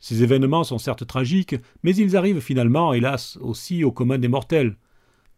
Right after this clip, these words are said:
Auraient-ils eu droit à plus de quatre lignes dans la rubrique des faits divers s'ils avaient concerné des personnes comme vous et moi ? Rien n'est moins certain.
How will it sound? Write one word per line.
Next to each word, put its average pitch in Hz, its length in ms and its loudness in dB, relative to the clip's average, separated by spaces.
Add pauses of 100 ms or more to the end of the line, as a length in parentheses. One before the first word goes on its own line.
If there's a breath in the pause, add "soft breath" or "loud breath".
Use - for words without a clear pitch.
(400)
Auraient-ils 175 360 0
eu 190 80 0
droit 190 280 -2
à 135 180 -6
plus 139 200 -10
de 123 80 -4
quatre 139 300 -4
lignes 151 240 -2
dans 113 140 0
la 113 80 0
rubrique 117 300 -2
des 113 80 0
faits 113 160 -6
divers 117 380 0
s'ils 117 260 -8
avaient 143 180 -4
concerné 123 440 -6
des 127 100 -6
personnes 120 320 -6
comme 120 180 -2
vous 117 140 0
et 123 40 2
moi ? 151 280 -2 (520)
Rien 135 280 0
n'est 156 80 0
moins 127 160 0
certain. 95 480 -10